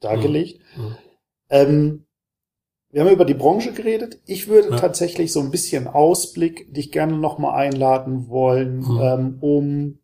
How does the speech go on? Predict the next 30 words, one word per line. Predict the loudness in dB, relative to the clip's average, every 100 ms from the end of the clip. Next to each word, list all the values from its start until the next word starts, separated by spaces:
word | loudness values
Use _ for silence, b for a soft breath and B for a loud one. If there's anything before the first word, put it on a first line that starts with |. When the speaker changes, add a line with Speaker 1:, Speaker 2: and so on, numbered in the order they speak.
| _ _ _
Speaker 1:
aufbauend | 0 0 2 2 2 0 -8 -14
auf, | -14 -14 -16
auf | -20 -16 -8
dieser | -2 -2
Folge, | -2 -2 -2
dass | -4 -6
wir | -6
vielleicht | -4 -2
mal | -2
ein | -2
bisschen, | -2 -4 -4 -6
äh, | -4 -4
gucken, | -4 -6 -6 -8
was, | -8 -8 -10
was | -8
tun | -4 -4 2
wir | 0 0
eigentlich | -4 -10 -16 -20
konkret, | -18 -16 -14 -14 -4
Speaker 2:
Ja. | 0 2
Speaker 1:
ja, | 2
von | -2 -8
der |
Branche, | -8 -10 -12 -10 -10
aber, | -4 -2 -2 -2
Speaker 2:
Ja. | -2 -2
Speaker 1:
äh, | -2
das | -6 -6
in | -8
einer | -8 -6 -6 -8